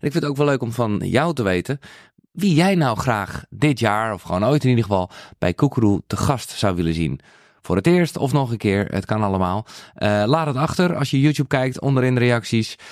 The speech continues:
Ehm, als je Spotify luistert, dan zal ik zorgen dat je daar ook in kan vullen, dat dat de vraag is. En als je denkt, "Yo, ik stuur gewoon het liefst een mailtje", dan kan het ook. Giel at koekeroe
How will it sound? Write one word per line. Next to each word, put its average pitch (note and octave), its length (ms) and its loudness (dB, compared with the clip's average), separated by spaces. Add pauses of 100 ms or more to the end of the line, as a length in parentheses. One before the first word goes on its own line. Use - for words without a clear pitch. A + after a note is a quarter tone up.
(160)
Ehm, F#2+ 360 0
als F#2+ 200 -2
je G2 80 -2
Spotify A#2+ 520 0
luistert, G2+ 480 -2
dan G2 140 0
zal F#2+ 140 -2
ik F2 100 -6
zorgen F#2 340 -2
dat E2+ 320 -2
je E2+ 340 2
daar F#2+ 240 -2
ook E3 180 0
in E3+ 100 2
kan B2+ 140 0
vullen, A#2+ 260 2
dat G2 160 0
dat F#2+ 160 0
de F2+ 100 -2
vraag G#2+ 280 0
is. G2 200 0 (360)
En - 100 -4
als E2+ 140 0
je F2+ 60 -6
denkt, E2 200 0
"Yo, D#2 300 0
ik F2 240 0
stuur E2+ 240 0
gewoon E2 160 2
het D#2+ 80 0
liefst E2 200 0
een E2 100 2
mailtje", D#2 420 -2
dan G2+ 80 -2
kan G2 100 0
het E2 120 0
ook. D#2+ 160 0
Giel D#3 220 2
at C3+ 180 -2
koekeroe B2+ 440 2